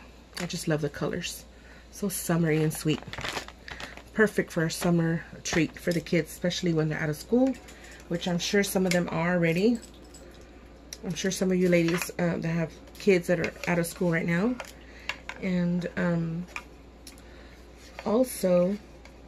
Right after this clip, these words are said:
I did get this Hello Kitty little block right here. It says Hello Kitty in the bottom, and it has her with the bow,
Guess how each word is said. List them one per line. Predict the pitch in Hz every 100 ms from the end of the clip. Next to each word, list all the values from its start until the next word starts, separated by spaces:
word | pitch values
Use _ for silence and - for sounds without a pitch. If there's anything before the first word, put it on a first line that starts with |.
| - -
I | 185
did | 180 180
get | 185 175
this | 175
Hello | - 175 170
Kitty | - 175 175 -
little | 175 170 180 - -
block | 180 170 -
right | 208
here. | 202 254 254 - - - - _ _ _ _ _ _ _ _ _
It | -
says | 208 -
Hello | 185 180
Kitty | - 180
in |
the | 170
bottom, | 185 202 208 202
and | -
it | 170
has | 175 175 -
her | 175
with | 175 170
the | 170
bow, | 202 208 196 202